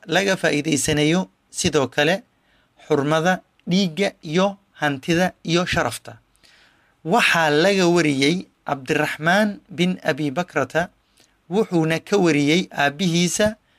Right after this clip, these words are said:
in nebiga ku fariistay ratigiisa, qof ayaa u qabtay hoggaankiisa. Kadib wuxuu yiri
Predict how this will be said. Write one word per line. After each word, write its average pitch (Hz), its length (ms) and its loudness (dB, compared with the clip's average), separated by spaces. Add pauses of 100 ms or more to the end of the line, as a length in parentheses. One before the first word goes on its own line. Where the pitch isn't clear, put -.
(240)
in 165 120 0 (100)
nebiga 185 460 0 (1600)
ku 214 140 -4
fariistay 156 800 -2 (1160)
ratigiisa, 170 760 0 (540)
qof 214 340 -2
ayaa 160 440 2 (120)
u 196 120 -10
qabtay 170 680 -4
hoggaankiisa. 139 960 -4 (560)
Kadib 196 360 -2 (240)
wuxuu 175 520 0
yiri 156 400 0